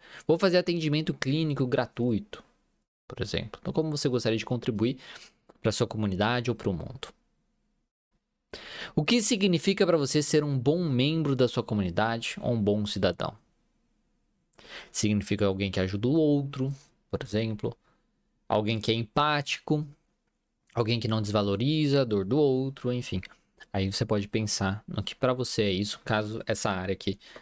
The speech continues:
seja relevante pra você. Você sente que está contribuindo com tempo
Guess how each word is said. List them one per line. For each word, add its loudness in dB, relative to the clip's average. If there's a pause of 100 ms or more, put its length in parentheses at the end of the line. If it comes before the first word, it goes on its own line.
(280)
seja 0
relevante 0
pra -2
você. -4 (800)
Você 4
sente 0
que -2
está 2
contribuindo 0
com 0
tempo 0